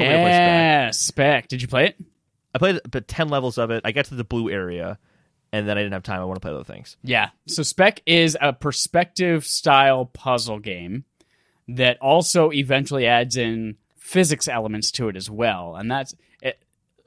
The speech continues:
Speaker 2: after level, every ten levels, you get to, like, a new quote-unquote world of different objects and challenges. And that's where it
Speaker 1: Mm-hmm.
Speaker 2: really starts to open up. I kind of would equate it almost like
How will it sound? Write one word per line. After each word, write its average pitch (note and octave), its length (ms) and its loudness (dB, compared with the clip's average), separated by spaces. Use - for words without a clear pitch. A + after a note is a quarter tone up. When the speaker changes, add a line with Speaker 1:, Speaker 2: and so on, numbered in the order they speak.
Speaker 2:
after D#3+ 420 4
level, D3 260 2
every F3+ 220 2
ten D#3+ 260 2
levels, B2 240 2
you A#2 60 -6
get A2+ 100 -6
to, - 80 -4
like, A2 120 -2
a G#2+ 60 -4
new G#2+ 240 -2
quote-unquote A2 460 -6
world G2+ 420 -4
of G2 200 -14
different G2+ 300 -12
objects G#2 420 -4
and G2 300 -10
challenges. G2+ 560 -8
And A#2+ 140 -6
that's A2+ 160 0
where A#2+ 60 -6
it - 20 -6
Speaker 1:
Mm-hmm. G#2+ 60 -8
Speaker 2:
really A2+ 120 -2
starts G#2+ 260 -4
to G#2 80 -8
open G#2 220 -6
up. G#2 180 -4
I E3 140 6
kind G#3 380 2
of G3+ 140 2
would E3+ 220 0
equate E3+ 380 0
it D3+ 100 2
almost E3 540 2
like B2+ 420 2